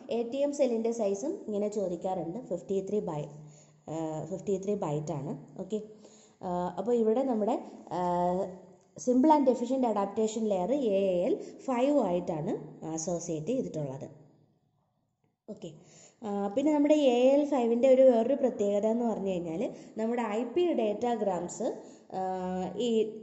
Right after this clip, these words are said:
എ ടി എം നെറ്റ്വർക്കിലൂടെ pass ചെയ്ത് പോകുന്നത്, ആ,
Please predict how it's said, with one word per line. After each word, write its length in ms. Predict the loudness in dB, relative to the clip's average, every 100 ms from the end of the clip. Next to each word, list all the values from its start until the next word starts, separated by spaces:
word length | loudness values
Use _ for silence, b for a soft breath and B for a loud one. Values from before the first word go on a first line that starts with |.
| -4
എ 160 | 0 2
ടി 140 | 4
എം 180 | 4 4
നെറ്റ്വർക്കിലൂടെ 680 | 2 2 2 2 2 2 2
pass 320 | 0 -2 0
ചെയ്ത് 240 | 0 0
പോകുന്നത്, 600 | 0 2 2 0 -4 -4 B B B
ആ, 180 | -8 -6